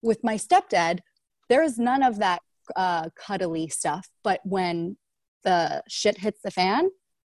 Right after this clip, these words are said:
I'm calling him and being like, "Hey, let's work this. L-, what, what, what's going on here?" And he, and he pops into that dad mode. So I get my,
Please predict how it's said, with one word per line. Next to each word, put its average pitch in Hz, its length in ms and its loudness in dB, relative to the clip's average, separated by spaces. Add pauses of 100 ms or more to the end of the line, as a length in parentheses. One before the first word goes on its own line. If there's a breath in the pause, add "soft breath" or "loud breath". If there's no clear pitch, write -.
I'm 359 160 4
calling 247 380 4
him 202 180 0
and 165 120 -8
being 180 220 -2
like, 170 180 -4
"Hey, 196 260 2
let's 165 240 0
work 190 200 2
this. 190 260 0
L-, 196 200 0
what, 220 260 2
what, 247 220 4
what's 269 200 4
going 214 280 4
on 165 160 2
here?" 196 420 -12
And 214 140 0
he, 202 200 0
and 202 140 -2
he 180 140 0
pops - 340 0
into 196 200 6
that 165 340 2
dad 151 340 2
mode. - 300 -10 (800 soft breath)
So 214 360 4
I 240 260 4
get 196 360 0
my, 175 680 -4